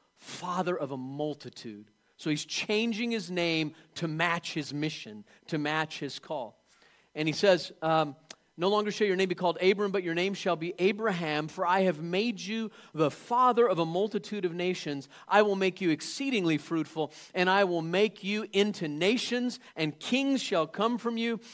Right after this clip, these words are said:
and I will establish my covenant between you and your offspring after you throughout their generations for an everlasting covenant to be God to you and to your offspring after you." Parents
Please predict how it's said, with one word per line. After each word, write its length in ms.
and 140
I 80
will 160
establish 540
my 160
covenant 420
between 340
you 280
and 140
your 200
offspring 680
after 340
you 180
throughout 520
their 100
generations 680
for 220
an 80
everlasting 720
covenant 380
to 80
be 100
God 460
to 80
you 320
and 180
to 100
your 220
offspring 720
after 320
you." 180
Parents 500